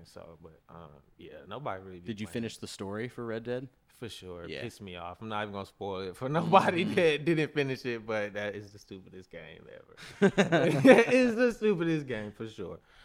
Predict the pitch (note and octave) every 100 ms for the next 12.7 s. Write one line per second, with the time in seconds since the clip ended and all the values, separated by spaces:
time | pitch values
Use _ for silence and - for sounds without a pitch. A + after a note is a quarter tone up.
0 | - _ - C3 C3 B2 D3+ G#3 G3 C#3
1 | C#3 A2+ G2 C3+ D#3 - C#3+ A#2 - A#2
2 | G2+ F2+ E2+ - C3 C3 C3 A2+ A2+ F#2+
3 | F#2 F2+ F#2+ F2+ F#2 A#2+ A2+ - A2+ G#2
4 | G2+ G2 F#2 - _ _ - G#2+ A2 A2+
5 | G2+ A2+ A#2 G2 - G2+ G2 F#2+ F#2 F#2+
6 | F2 E2 E2+ E2 - F2+ A#2 C3 F#3 G3+
7 | E3+ D#3 D3+ D3 B2 A#2 G#2 G#2 B2 C#3+
8 | B2+ A#2+ A#2 A#2 A2 G2+ F#2+ A#2+ A#2 F#2+
9 | B2+ F#3 A2+ F#2 C3+ - A2+ G2+ A2+ B2+
10 | D#2 G3 G3+ A#3 - G#2+ E2+ C#2+ - -
11 | - C#3 A#2+ A#2 G#2 F#2+ C#3+ B2+ A#2 A2
12 | G2 F2+ G2 G#2+ G#2 G2